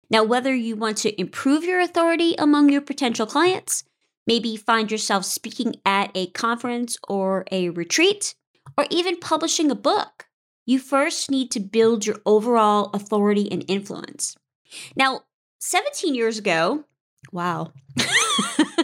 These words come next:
Can't believe it's been that long. But seventeen years ago, when I started on this journey, I based it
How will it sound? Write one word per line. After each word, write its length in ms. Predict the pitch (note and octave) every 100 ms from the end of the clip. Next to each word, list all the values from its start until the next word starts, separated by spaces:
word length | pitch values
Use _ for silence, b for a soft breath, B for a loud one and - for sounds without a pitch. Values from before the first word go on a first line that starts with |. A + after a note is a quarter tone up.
| E4+ E4 - E4+ - D#4+ - - - - - B F4+ E4+
Can't 200 | E4 D4
believe 220 | D4 C#4+
it's 140 | C#4 -
been 200 | B3+ A#3+
that 180 | A3
long. 240 | C4 A3+ F#3
But 260 | C4 -
seventeen 480 | C#4+ D#4 G4 G#4 F4+
years 180 | C#4 A#3+
ago, 160 | A#3+ A3
when 160 | G#3+
I 80 | G#3
started 460 | G3+ - B3 D4+ -
on 200 | B3+ A#3
this 200 | A3 -
journey, 680 | - G#3 G#3 F3+ D3+ D3 - _ _ _ -
I 80 | C4
based 380 | A#3 D4+ F4 -
it 160 | G4